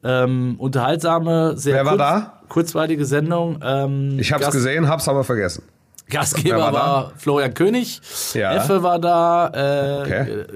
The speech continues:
Speaker 1: Gün-, Gü-, Effe, Günther Klein vom Merkur.
Speaker 2: Ja.
Speaker 1: Ähm, der geschätzte Kollege Mino Zutuni. Ähm,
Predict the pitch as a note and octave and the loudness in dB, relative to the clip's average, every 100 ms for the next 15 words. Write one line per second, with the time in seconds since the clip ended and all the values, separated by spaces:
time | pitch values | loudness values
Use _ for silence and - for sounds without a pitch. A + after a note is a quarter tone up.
0 | - D3+ D3+ D3+ B2 B2+ D3 C#3+ D3 G3 | -2 -2 -2 -6 -8 -6 -4 -2 0 2
1 | F#3 - D#3 D3+ D3 D3+ D3+ E3 E3+ D#3+ | 2 0 0 0 0 0 2 2 0 -2
2 | C#3+ C#3 D3+ D#3+ D#3 F3 F3 E3+ E3+ E3 | -2 0 0 0 -2 0 2 2 0 -4
3 | - - - - _ - C3 C#3 C3+ C3+ | -18 -18 -18 -20 _ -4 0 2 2 2
4 | C3+ C3+ C3 A#2 - B2+ B2 A#2+ B2+ - | 2 2 0 -4 -2 0 0 0 -2 -2
5 | C#3 C#3+ - C#3 C#3 B2+ B2 B2+ B2+ B2+ | -4 -4 -6 -6 -2 0 2 0 2 2
6 | B2 B2 C3+ C3+ - B2+ - F3 F#3 F3+ | 2 2 2 2 0 -6 -4 -2 -2 -2
7 | F#3 F#3+ F#3+ - _ - | 0 0 -2 -8 _ -4